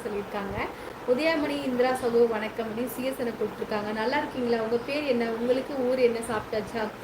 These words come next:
என்னோட பேர் வந்து ஹரிணி அண்டுரங்கா. நான் வந்து மணப்பாறை.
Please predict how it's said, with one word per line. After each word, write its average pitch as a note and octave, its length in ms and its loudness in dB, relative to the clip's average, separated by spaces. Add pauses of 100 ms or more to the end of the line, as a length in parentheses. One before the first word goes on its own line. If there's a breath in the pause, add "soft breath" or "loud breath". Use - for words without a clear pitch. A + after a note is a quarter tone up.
(280 loud breath)
என்னோட D4 340 6
பேர் C#4 180 0
வந்து C4+ 260 -2 (120)
ஹரிணி C4 400 2
அண்டுரங்கா. A3 640 2
நான் B3+ 280 2
வந்து B3 180 2
மணப்பாறை. A3+ 680 0